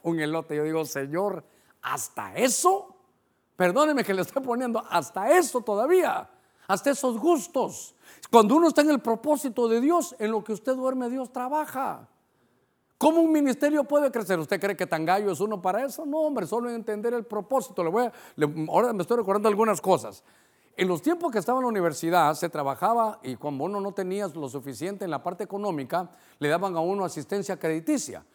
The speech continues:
Al terminar la carrera, usted tenía que pagar, obviamente,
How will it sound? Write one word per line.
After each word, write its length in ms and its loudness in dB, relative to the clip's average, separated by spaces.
Al 180 2
terminar 400 2
la 120 2
carrera, 600 0
usted 240 -4
tenía 440 0
que 160 -2
pagar, 400 0
obviamente, 760 -2